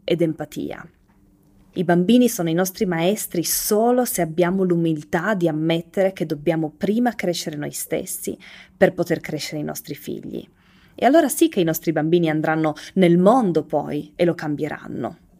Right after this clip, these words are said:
Se invece continuiamo a perpetuare un modello malsano di gerarchia genitore-figlio,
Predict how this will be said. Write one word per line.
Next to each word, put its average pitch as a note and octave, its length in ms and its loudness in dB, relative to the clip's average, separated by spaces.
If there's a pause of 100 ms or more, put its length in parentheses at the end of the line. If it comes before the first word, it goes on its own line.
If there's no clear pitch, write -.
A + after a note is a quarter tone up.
(480)
Se - 140 2
invece A3 300 4
continuiamo F#3+ 500 0
a G3+ 40 -2
perpetuare E3+ 760 0
un D3+ 120 -2
modello F3 380 4
malsano E3+ 720 0
di D#3 100 -2
gerarchia D#3 560 0
genitore-figlio, D#3+ 1000 -2